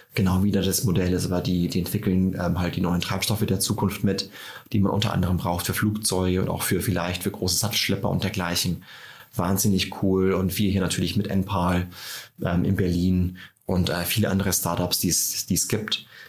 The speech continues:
die im ganzen Consumer-Business, also so, so ganzen, äh, ne, von, von der Ernährung, was ein Riesenhebel ist, um die Klimakrise zu bekämpfen, ähm, und den Hunger der Welt übrigens nebenher auch noch, ähm, zu bekämpfen,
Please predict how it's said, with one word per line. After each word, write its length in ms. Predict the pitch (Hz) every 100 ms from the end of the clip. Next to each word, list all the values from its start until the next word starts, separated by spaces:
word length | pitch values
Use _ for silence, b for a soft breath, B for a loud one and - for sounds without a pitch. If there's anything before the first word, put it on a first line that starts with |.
| -
die 200 | - 104
im 380 | 98 95 90 90
ganzen 400 | 90 95 - 98
Consumer-Business, 840 | 92 98 - 107 101 92 92 - 87
also 160 | 92
so, 200 | 87 90
so 300 | 85 92 90 98
ganzen, 500 | 95 - 98 92 -
äh, 420 | 58 - - -
ne, 320 | 107 113 117
von, 380 | - - 113 110
von 140 | 110 117
der 100 | 90
Ernährung, 800 | 104 113 117 104 104 104 104 104 B B B
was 180 | - 101
ein 120 | 117
Riesenhebel 1000 | 104 104 120 127 107 104 104 110 104 110
ist, 300 | 107 107 -
um 160 | 92 101
die 100 | 95
Klimakrise 640 | - 101 95 110 107 95
zu 120 | -
bekämpfen, 800 | 92 - 98 98 - 101 95 98 B B B B _
ähm, 200 | 98 92
und 100 | 95
den 80 | 98
Hunger 200 | 110 104
der 140 | 95
Welt 400 | 90 98 104 -
übrigens 380 | - 104 101 92
nebenher 380 | 98 120 92 -
auch 160 | 98 107
noch, 360 | 101 95 -
ähm, 460 | 95 92 92 90 -
zu 140 | 101
bekämpfen, 640 | 98 - 95 92 101 95